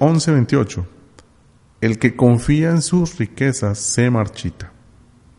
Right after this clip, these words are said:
pero el justo se renueva como el follaje". Renuévate como el follaje. No dependas de tus cosas materiales,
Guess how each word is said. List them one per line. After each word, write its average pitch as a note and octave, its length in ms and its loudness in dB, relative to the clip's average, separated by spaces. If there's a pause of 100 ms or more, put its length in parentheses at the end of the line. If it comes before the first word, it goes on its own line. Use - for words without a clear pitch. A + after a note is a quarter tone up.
pero F#2 200 -2
el E2+ 80 -4
justo A2+ 440 0 (920)
se G#2+ 240 0
renueva G#2 500 0
como A#2 300 2
el A2 80 -4
follaje". F#2+ 340 -6 (1600)
Renuévate A2 580 2
como B2 180 2
el A#2 80 0
follaje. A2+ 440 -4 (1040)
No B2+ 480 2
dependas G2+ 760 -2 (540)
de G2 100 -4
tus - 260 -6
cosas A#2+ 420 -2
materiales, A2+ 760 -6